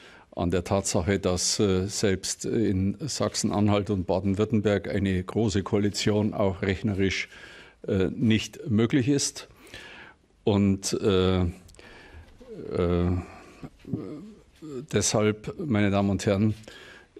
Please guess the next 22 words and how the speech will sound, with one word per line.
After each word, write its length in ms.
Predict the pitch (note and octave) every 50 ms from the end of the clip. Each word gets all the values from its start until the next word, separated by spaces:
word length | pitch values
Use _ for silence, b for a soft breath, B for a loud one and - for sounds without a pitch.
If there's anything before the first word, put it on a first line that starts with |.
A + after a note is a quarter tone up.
| -
äh, 360 | - A2 F#2+ G2 G2+ G2 F#2+ F2 G2+ - - - -
kann, 400 | - - G#2 A#2+ B2 A#2+ A#2+ - A#2 - F4+ A3+
äh, 100 | B2 G#2+
die 180 | - A2+ G#2 -
Antwort 720 | - A2 A#2+ A2 - C3+ A#2 G2+ G2+ - - - - -
auf, 500 | - - G2+ G2 G2 F2+ - - - - B B B B B B B B B B B B _ - - _
äh, 140 | - - F2+ G2 -
diese, 320 | - G#2+ G2+ F#2 - A#2 G#2+ F#2+ F#2+
äh, 100 | F2+ F2 - G#2+ - - _ _ _ - F3+ F#3 F3+ F#3+ G3 G#3 A#3 F3+ D#3 B2 A2 G#2 A2 A2+ A#2+ B2 C3+ D3 - -
Ergebnisse 760 | F3+ A2 - A2 A2 G#2 - A2+ G#2 F2+ - A#2 A2 G2+ G#2+ - - C3+
nicht 280 | A#2+ G#2+ G#2 - - -
einfach 380 | G2 G2 G#2+ - - G2+ -
sein, 400 | - - G2+ F2+ G2 G2+ G2 E2+ - - B B B B B B B B B _ -
die 220 | C3 G#2+ - G2+
Politik 460 | - - - A2+ G#2 G2 - G#2 F#2 A2
ist 140 | G2 -
richtig 360 | - A2 G#2+ - - A2+ E2+ G2+
und 140 | F#2 F2+
wir 100 | F2+ F#2
brauchen 320 | - F2+ E2+ E2 D#2+ F2 F#2+
nichts 240 | F#2 E2 - - -
ändern. 340 | - - F#2+ - - -